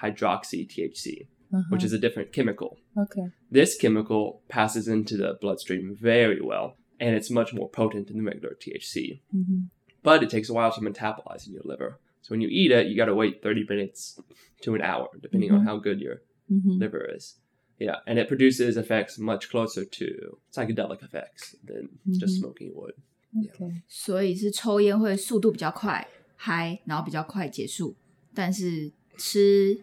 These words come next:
Speaker 3: 因为要经过消化系统，所以就比较慢，像是，就是高原，
Speaker 2: 对。
Speaker 3: 比-，然后再
Speaker 2: 嗯。
Speaker 3: flat，
Speaker 1: 嗯，你说的没错，
Speaker 3: 然后再下去，
Speaker 1: 可是还有一个很重要的方面，
Speaker 3: 是这样。
Speaker 1: 是两个chemical structure是不一样。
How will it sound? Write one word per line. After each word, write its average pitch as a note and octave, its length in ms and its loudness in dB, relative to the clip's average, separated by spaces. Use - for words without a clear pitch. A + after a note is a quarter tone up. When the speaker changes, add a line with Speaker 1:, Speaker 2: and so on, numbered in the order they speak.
Speaker 3:
因 G3+ 120 2
为 G3+ 60 2
要 G3 100 2
经 F#3+ 160 -2
过 F#3+ 120 0
消 F#3 200 -2
化 F#3+ 180 -2
系 F3+ 180 -4
统， - 280 -12
所 E3+ 220 -6
以 F3 160 0
就 E3 420 -2
比 - 100 -10
较 E3 140 -8
慢， E3 320 -2
像 F3 260 -6
是， D#3 360 -6
就 G#3 100 -6
是 G3 160 -4
高 G3 200 4
原， E3+ 320 6
Speaker 2:
对。 - 0 -
Speaker 3:
比-， D#3 220 -6
然 D#3+ 100 -4
后 F3 80 -2
再 F#3 80 6
Speaker 2:
嗯。 E3+ 80 2
Speaker 3:
flat， A#2+ 320 8
Speaker 1:
嗯， - 60 -6
你 C3 100 6
说 E3+ 160 8
的 D3+ 80 10
没 A#2 160 10
错， B2 200 4
Speaker 3:
然 G#2+ 60 6
后 - 60 -10
再 - 0 -
下 - 0 -
去， - 0 -
Speaker 1:
可 A#2+ 60 -6
是 D3 120 -2
还 C3 160 2
有 C3+ 140 4
一 A2 60 2
个 G#2 340 -4
很 A2+ 200 -4
重 A#2 160 6
要 A2 120 8
的 G#2 60 0
方 G#2+ 260 0
面， A2 240 4
Speaker 3:
是 - 140 4
这 - 20 12
样。 C#3 180 6
Speaker 1:
是 C3+ 80 8
两 A#2 200 8
个 G1+ 440 2
chemical B2+ 440 10
structure A#2 460 2
是 - 140 2
不 B2 240 8
一 - 100 0
样。 C2+ 220 0